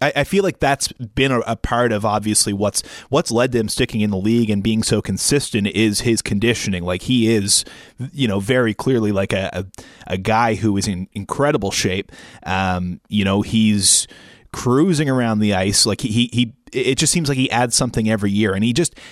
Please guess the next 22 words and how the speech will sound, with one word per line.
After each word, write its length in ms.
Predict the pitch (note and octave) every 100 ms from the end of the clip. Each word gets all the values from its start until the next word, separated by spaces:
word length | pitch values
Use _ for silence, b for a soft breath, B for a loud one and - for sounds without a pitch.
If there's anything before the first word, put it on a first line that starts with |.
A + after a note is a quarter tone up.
| B
feels 320 | - D3+ D3+
like 140 | C#3 B2
one 160 | B2
of 60 | A#2
those 220 | A2 G#2+
guys 540 | A2+ G#2 G2 G2 F#2+
who, 560 | - G#2 F#2+ F#2 F#2 F#2 b b b b
um, 500 | F2 F2 F2 E2+ E2 -
i-, 220 | A2+ - - _ _
is 260 | E3 F#3 C3+
really 320 | A#2+ C#3+ C3
a 60 | G#2+
lifer, 600 | F#2 G2 A2 - - - _ _
you 140 | - A2
know? 240 | B2+ F#3
A-, 140 | C#3 C3+
and 260 | C3+ B2+ - -
it's 200 | C3+ -
hard 320 | F3 A#3 D#3+
to 80 | B2+
judge 420 | G#2 A#2+ C#3+ C3+
that, 320 | C3 C3 D#3